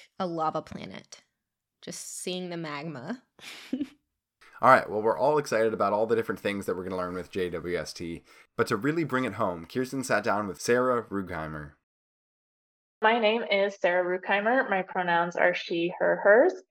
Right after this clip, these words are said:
Speaker 3: And I am an associate professor at the, at York University in Toronto, and was appointed as the Alan I Carswell Chair for the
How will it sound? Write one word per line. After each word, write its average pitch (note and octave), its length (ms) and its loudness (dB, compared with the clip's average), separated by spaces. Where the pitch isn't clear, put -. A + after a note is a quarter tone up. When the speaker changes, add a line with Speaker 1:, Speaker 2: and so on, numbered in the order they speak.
Speaker 3:
And F#3 300 6
I F#3+ 420 4
am F3+ 500 4
an F3+ 220 2
associate A3 420 2
professor F#3+ 400 2
at F#3+ 240 6
the, F3+ 580 6
at - 140 0
York G3 240 4
University F#3 640 0
in F#3 180 -4
Toronto, F3+ 640 2
and F3+ 300 4
was F3+ 240 6
appointed F#3+ 540 2
as F3 240 2
the F#3 120 4
Alan G3 240 4
I F#3 140 4
Carswell G3+ 460 6
Chair E3+ 360 0
for F3+ 120 0
the E3+ 140 2